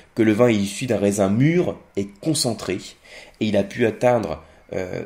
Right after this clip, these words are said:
une pleine maturité phénolique. Donc, une caractéristique, une belle exposition, d'un bon terroir, voire d'un millésime favorable.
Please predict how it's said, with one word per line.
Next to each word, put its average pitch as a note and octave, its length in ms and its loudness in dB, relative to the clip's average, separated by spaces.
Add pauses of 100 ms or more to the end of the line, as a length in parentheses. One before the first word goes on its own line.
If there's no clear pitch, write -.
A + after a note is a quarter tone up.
une G2+ 180 -2
pleine A2+ 240 0
maturité G#2 640 -4 (180)
phénolique. - 800 -6 (800)
Donc, - 220 -14
une - 60 -16 (120)
caractéristique, F#2 840 -8
une F2 100 -8
belle F#2 240 -2
exposition, G2 760 -4 (280)
d'un F#2 180 0
bon G2 180 -2
terroir, G2+ 600 4
voire G#2 400 2
d'un F2 120 -6
millésime F2+ 520 -6
favorable. D#2+ 500 -14